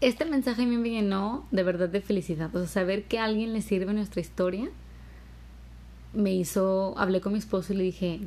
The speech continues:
"Ya, tenemos que seguirlo haciendo". O sea, sí tenemos otros temas, otros proyectos, pero este era uno de los proyectos que nos unió al principio,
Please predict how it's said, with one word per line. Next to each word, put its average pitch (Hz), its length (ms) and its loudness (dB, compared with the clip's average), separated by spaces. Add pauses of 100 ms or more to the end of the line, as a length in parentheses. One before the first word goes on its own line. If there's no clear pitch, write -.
"Ya, 175 340 0
tenemos 175 300 0
que - 100 -14
seguirlo 247 320 -2
haciendo". - 560 -4
O - 40 -16
sea, 180 420 -4 (260)
sí - 240 -2
tenemos 220 400 -2
otros 226 440 0 (800)
temas, 196 680 0
otros 185 480 0
proyectos, 185 640 -2
pero 175 260 2
este 190 280 0
era 208 280 0
uno 196 200 2
de 202 40 2
los 196 120 -2
proyectos 180 380 0
que 190 120 -2
nos 170 200 -2
unió 165 200 0
al 180 80 -4
principio, 180 520 -2